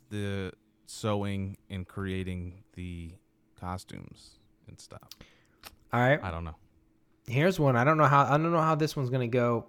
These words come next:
Speaker 2: This one's, uh, this, this hobby, if you wanna define it,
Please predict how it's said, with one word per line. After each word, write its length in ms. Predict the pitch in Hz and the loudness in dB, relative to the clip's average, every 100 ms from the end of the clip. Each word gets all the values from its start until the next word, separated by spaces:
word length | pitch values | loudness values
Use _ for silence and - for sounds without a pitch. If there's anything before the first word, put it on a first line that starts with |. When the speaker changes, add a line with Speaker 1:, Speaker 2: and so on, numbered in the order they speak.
| - | -2
Speaker 2:
This 200 | 139 151 | -2 0
one's, 260 | 151 131 | -2 4
uh, 300 | 143 127 120 - - - _ - | 6 8 6 2 -8 -20 _ 4
this, 300 | 170 175 - _ _ 104 | 4 4 -8 _ _ 2
this 280 | 165 226 - | 4 4 2
hobby, 600 | 131 110 104 117 131 151 | 0 2 2 2 -2 -4
if 240 | 143 117 113 | -4 -2 0
you 120 | 107 | -2
wanna 280 | 113 101 92 | 0 -2 -2
define 500 | 87 - 110 151 113 | -4 -6 -4 -4 -4
it, 120 | - | -10